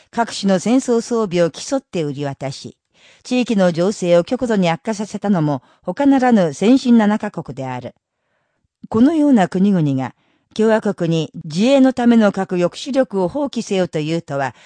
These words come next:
ぬすっとたけだけしい。核とミサイルを持っているとして、集団的に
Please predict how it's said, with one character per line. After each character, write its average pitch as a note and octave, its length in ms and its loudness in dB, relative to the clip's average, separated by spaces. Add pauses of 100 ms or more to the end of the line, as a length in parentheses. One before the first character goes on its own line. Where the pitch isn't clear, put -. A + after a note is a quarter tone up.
(160)
ぬ F#3+ 140 2
す C4 140 -4
っ - 40 -10
と A#3+ 180 -4
た G#3 100 -8
け G3 120 -8
だ E3+ 120 -6
け D#3 160 -8
し D3 200 -12
い。 A2+ 140 -14 (1120)
核 D4+ 260 -4
と C4 140 2
ミ G#3+ 120 4
サ B3 200 -4
イ A#3+ 80 0
ル F#3+ 140 2
を F3 60 4
持 G#3 120 2
っ - 20 -6
て F3+ 200 -6
い D#3 60 -4
る D#3 100 -8
と C3 160 -8
し - 120 -16
て、 C3+ 220 -10 (260)
集 C4 240 -4
団 C4 180 2
的 F3+ 280 -4
に D3 220 -2